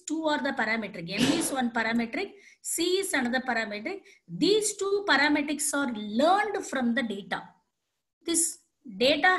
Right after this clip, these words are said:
helps in learning. So these two parameters are learned from the data,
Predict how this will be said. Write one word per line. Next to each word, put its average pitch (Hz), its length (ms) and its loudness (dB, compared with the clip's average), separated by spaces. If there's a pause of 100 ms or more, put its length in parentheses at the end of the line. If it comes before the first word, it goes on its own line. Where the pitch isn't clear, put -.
helps 285 540 -2 (340)
in 262 240 -2
learning. 233 460 0 (180)
So 294 120 -6
these 330 300 0
two 311 160 -4
parameters 262 540 -2
are 349 160 -2 (460)
learned 294 520 2
from 269 200 -2
the 240 80 0
data, 226 580 -4